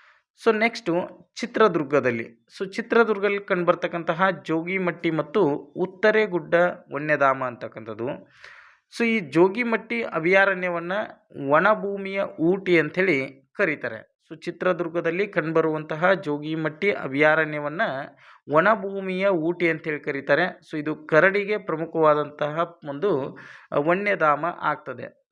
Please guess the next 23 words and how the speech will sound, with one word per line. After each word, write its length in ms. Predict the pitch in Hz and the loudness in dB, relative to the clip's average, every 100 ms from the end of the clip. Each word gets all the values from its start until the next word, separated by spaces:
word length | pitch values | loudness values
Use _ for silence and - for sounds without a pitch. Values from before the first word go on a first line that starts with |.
| - | -2
So, 180 | 131 131 | 0 2
already 260 | 160 170 | 0 -2
ನಾವು 280 | 170 175 196 | -4 -6 -8
ಕರಡಿಗೆ 400 | 151 151 165 180 | -2 0 0 -4
ಪ್ರಸಿದ್ಧಿಯನ್ನು 560 | 175 151 156 151 160 156 | -6 -12 -6 0 0 0
ಪಡೆದಂತಹ 800 | 147 156 156 156 160 175 196 - | -2 -2 2 2 4 2 -2 -6
ಒಂದು 280 | 147 147 131 | -8 -6 4
ದರೋಜಿ 400 | 135 147 156 160 | 4 4 0 -2
ಆಗಿರ್ಬೋದು, 460 | 160 156 147 151 180 | -2 -4 -8 -6 -4
ಅದೇ 180 | 147 | -4
ರೀತಿ 420 | 151 147 180 240 233 - - - | -4 -2 -4 -4 -8 -20 -18 0
ಗೂಡೆಕೋಟೆ 640 | 160 175 180 180 165 175 | 4 4 4 0 0 0
ಕರಡಿ 300 | 170 160 156 | 2 -2 0
ಧಾಮವನ್ನು 480 | 147 143 147 143 180 | 0 0 -2 -8 -10
ಅಬ್ಸರ್ವ್ 480 | - 180 170 180 147 | -8 -6 2 2 2
ಮಾಡಿದ್ವಿ. 460 | 120 107 110 - _ _ _ _ 220 | -2 -2 -12 -18 _ _ _ _ -8
So, 80 | |
ಹಾಗೆ 640 | 185 147 180 202 143 120 - _ | -6 -4 -4 -4 -8 -8 -12 _
ಜೋಗಿಮಟ್ಟಿ 920 | 143 160 185 196 233 196 185 196 190 - - 151 | _ -6 -4 -4 -6 -4 -6 -4 -6 -6 -2 -2
ಒಂದು 500 | 147 143 139 139 - _ - | 0 2 2 0 -4 _ -10
ವನ್ಯಧಾಮ 500 | 156 185 165 165 160 | -4 -2 2 2 0
ಅಂತಕ್ಕಂಥದ್ದು 600 | 143 139 151 143 135 127 | -8 -8 -10 -6 -8 -8
ಕೂಡ 200 | 123 110 | -8 -2